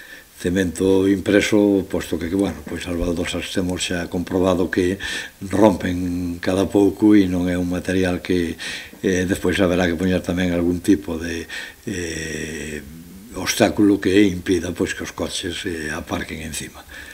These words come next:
Eso, bueno, tamén xunto, xunto que aposta en,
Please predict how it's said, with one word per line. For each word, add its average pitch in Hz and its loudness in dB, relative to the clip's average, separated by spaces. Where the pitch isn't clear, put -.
Eso, 92 -4
bueno, 85 0
tamén 82 -8
xunto, 92 -4
xunto 98 -2
que 104 2
aposta 90 -2
en, 85 -6